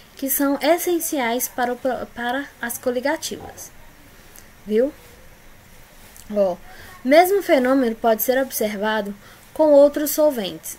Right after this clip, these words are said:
e com outros solutos, desde que tais solutos não sejam voláteis. Pode-se então concluir que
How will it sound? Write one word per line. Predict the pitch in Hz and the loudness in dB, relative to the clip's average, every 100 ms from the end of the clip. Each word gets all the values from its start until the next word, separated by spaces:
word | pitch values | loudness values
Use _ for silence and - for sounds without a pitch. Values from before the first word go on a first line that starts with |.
| - | -12
e | |
com | 226 269 | -4 2
outros | 262 233 233 262 | 2 2 -2 -4
solutos, | - 294 214 180 180 180 | -2 -2 -4 -8 -16 -2
desde | 233 302 302 330 | 2 4 2 -4
que | - 220 | -6 -10
tais | - 202 220 285 | -4 -2 0 -2
solutos | - 240 202 202 240 262 - - - - - | -2 -2 -2 -4 -6 -8 -10 -14 -20 -14 -4
não | 262 302 | -2 0
sejam | - 240 240 262 | 2 2 2 -2
voláteis. | 254 294 185 - - - - - - - - - - - | -2 -2 -2 -6 -14 -18 -12 -12 -12 -20 -20 -20 -20 -8
Pode-se | - 285 302 339 | 0 2 2 0
então | 294 262 285 | -2 -2 -4
concluir | 285 240 - 202 247 240 | -4 -8 -4 -4 -2 -4
que | - 208 202 | -6 -8 -8